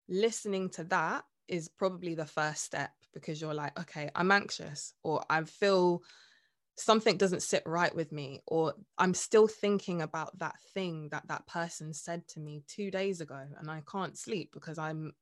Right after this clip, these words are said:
or I'm watching how, you know,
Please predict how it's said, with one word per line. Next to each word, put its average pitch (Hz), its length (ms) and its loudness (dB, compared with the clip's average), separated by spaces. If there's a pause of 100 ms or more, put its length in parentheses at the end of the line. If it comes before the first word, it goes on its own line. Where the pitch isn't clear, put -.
or 170 240 -4
I'm 160 460 -6
watching 185 640 -4 (160)
how, 180 480 -4 (720)
you 202 100 -2
know, 160 380 0